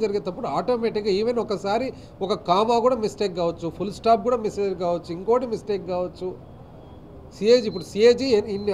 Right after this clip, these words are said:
ఆడిట్, ప్రతి, ప్రతి రాష్ట్రానికి ప్రతి సంవత్సరము ఆరు వాల్యూమ్స్ బుక్ ప్రజెంట్ చేస్తారు.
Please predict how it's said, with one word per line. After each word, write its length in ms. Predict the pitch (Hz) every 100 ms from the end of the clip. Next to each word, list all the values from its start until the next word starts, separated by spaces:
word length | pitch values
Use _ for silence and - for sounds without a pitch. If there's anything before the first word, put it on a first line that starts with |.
| 190
ఆడిట్, 260 | 233 190 208 202
ప్రతి, 320 | 196 196 220 202 - - -
ప్రతి 320 | 202 202 - 214 175
రాష్ట్రానికి 680 | 190 - 208 208 208 254 277 - - - -
ప్రతి 280 | 175 190 220 -
సంవత్సరము 540 | 170 214 - 196 208 277 262 - - -
ఆరు 300 | 175 185 180 165
వాల్యూమ్స్ 360 | 175 220 240 175
బుక్ 180 | 170 - 202
ప్రజెంట్ 300 | 170 170 156
చేస్తారు. 300 | 151 143